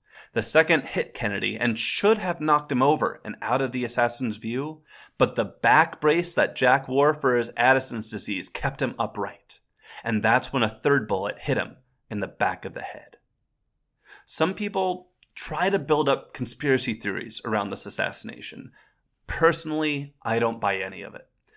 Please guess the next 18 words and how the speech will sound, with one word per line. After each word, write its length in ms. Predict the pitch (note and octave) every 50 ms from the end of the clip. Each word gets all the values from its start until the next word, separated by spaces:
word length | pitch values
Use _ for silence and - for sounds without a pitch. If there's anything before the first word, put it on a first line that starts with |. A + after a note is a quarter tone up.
| _ _ _ _
Sometimes 680 | - - - E3 E3 E3 - D3 D#3 D#3 E3 E3 D3+ D3+
the 140 | C3+ - - -
easiest 480 | C3 B2+ C3 C3 C3+ C#3+ D3 C#3 C#3+ - -
explanation 840 | B2 A#2+ - - - A#2 G#2+ G#2+ G2+ G#2 - - A2+ A2 A2+ A2 - _
is 140 | - C#3 C3
the 100 | - C3+
best 300 | C3 C3+ C3 B2+ - -
one. 480 | C3 C#3 D3+ C#3 A2+ A2 - - - - _ _ _ _ -
Oswald 720 | G#2 G#2 G#2+ A2 A2+ A2 - A#2+ A#2+ A#2 A#2+ A#2 A#2 - - _ -
acted 500 | G2+ G2+ - - - G#2 G#2 G2 G2 _ -
alone. 520 | G2+ G2+ G2 G2 F2+ F2+ - - - - - _ _ _ _ _ _ _
Just 260 | - C#3 E3 F3 -
like 200 | F#3 F3 F3+ F3+
the 140 | F3+ F#3 F#3
assassins 840 | F3+ F3+ - - - - B3+ A#3 A3+ A3 - - - - - - -
of 140 | - A#2 -
President 480 | - D3+ D3+ D3 D3 D3+ D#3+ D#3 - -
Garfield 640 | D#3+ D#3+ F#3 G3 F#3+ F#3+ - E3 - - - -